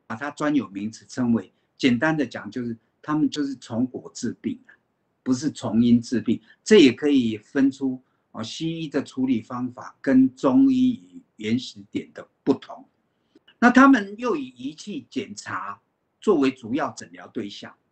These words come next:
那仪器能检查出什么？我们前面讲了，你体表不外就是老跟病啊，那同样体内也不，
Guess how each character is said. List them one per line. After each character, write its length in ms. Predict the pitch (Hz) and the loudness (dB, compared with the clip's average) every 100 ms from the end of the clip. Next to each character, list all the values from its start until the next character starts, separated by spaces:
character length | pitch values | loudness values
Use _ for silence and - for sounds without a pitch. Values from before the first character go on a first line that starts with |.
| _ _ _ _ | _ _ _ _
那 140 | - 277 | 4 4
仪 320 | 247 190 240 | 4 -2 -4
器 220 | - 285 | -2 -2
能 200 | 202 214 | 0 0
检 220 | 226 143 | -2 -4
查 200 | 117 131 139 | -4 -8 -10
出 180 | 160 | -12
什 100 | 160 123 | -16 -18
么？ 40 | - | -16
我 120 | 120 | -4
们 120 | 135 | -4
前 160 | 139 143 | -2 -4
面 220 | 160 254 | -2 -2
讲 160 | - - | -4 -14
了， 100 | - _ _ _ _ _ _ _ _ | -20 _ _ _ _ _ _ _ _
你 140 | - 202 | -8 -8
体 340 | - 196 233 | -4 2 4
表 400 | 269 175 - - _ _ _ _ _ _ - | 4 2 0 -4 _ _ _ _ _ _ -10
不 100 | 180 | -6
外 140 | 214 | -6
就 140 | 202 | -8
是 140 | 180 190 | -16 -16
老 220 | 120 - | -18 -18
跟 200 | - 131 | -6 -6
病 220 | 127 143 - _ _ _ _ _ _ | -6 -10 -14 _ _ _ _ _ _
啊， 140 | - _ _ _ _ | -20 _ _ _ _
那 120 | 247 | -4
同 240 | 240 220 | 0 6
样 200 | 285 269 | 6 6
体 200 | - 143 | 2 -2
内 200 | 151 226 | -2 -2
也 180 | 175 110 | -6 -10
不， 320 | - 117 131 | -16 -14 -14